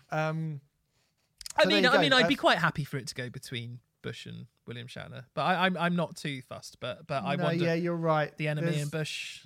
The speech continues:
Speaker 2: I, I think, you know, that would make it,
Speaker 1: Okay.
Speaker 2: what, thirteenth on the list, I think.
Speaker 1: Well, let's go down. So from bottom to top, we got Self Portrait by Bob Dylan, Lou Reed and Metallica's Lulu, Metal Machine music by Lou Reed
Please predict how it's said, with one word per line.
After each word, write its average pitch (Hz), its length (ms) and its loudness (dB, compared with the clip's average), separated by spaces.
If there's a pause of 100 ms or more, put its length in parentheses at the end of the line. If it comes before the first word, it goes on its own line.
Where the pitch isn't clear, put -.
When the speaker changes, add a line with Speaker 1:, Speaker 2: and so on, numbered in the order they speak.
Speaker 2:
I, 143 280 -14
I - 100 -14
think, 135 160 -18 (180)
you - 140 -20
know, - 60 -20 (1200)
that 220 140 4
would 185 120 -2
make 180 240 0
it, 165 160 -2
Speaker 1:
Okay. 185 80 -6
Speaker 2:
what, 143 200 -2
thirteenth 175 640 -6
on 208 140 -12
the 214 80 -10
list, - 440 -14 (100)
I 226 60 -14
think. - 400 -18 (380)
Speaker 1:
Well, 320 100 -8
let's 254 140 -4
go 175 180 0
down. 143 240 -2
So 160 300 0 (160)
from 185 340 -4 (180)
bottom 190 320 0
to 160 120 -6
top, 127 480 -6
we 139 80 -4
got 139 240 -8
Self 202 180 -4
Portrait 151 320 -8
by 139 80 -4
Bob 135 240 -4
Dylan, 131 300 -6 (260)
Lou 190 220 4
Reed 170 120 4
and 151 140 -2
Metallica's 131 400 -6
Lulu, 127 420 -2 (380)
Metal 170 160 -2
Machine 143 540 -2
music 139 280 -4
by 127 120 -8
Lou 123 240 -6
Reed 127 340 -8